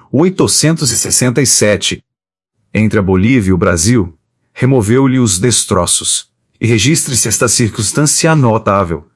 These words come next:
Sancionou o parecer pro-, proposto havia oitenta e seis anos pelos comissários corgueses, o qual se não efetuara pela indiferença criminosa da Espanha, deslindando as extremas meridionais,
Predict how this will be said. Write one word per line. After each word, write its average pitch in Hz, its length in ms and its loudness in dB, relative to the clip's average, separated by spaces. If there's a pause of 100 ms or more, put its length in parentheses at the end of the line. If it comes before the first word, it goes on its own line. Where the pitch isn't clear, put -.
Sancionou 170 560 2
o 160 40 -2
parecer 139 420 0
pro-, - 160 -4
proposto 107 540 0
havia 95 180 0
oitenta 101 540 0 (180)
e 131 80 0
seis 143 340 0
anos 156 320 0
pelos 123 280 0
comissários 110 560 0
corgueses, 107 840 -2 (280)
o 151 120 0
qual 180 180 0
se 160 140 0
não 143 160 2
efetuara 110 480 0
pela 113 160 -2
indiferença 107 580 2
criminosa 98 600 0
da 92 80 2
Espanha, 90 680 0 (200)
deslindando 120 800 2
as 127 120 0
extremas 123 520 0
meridionais, 104 840 2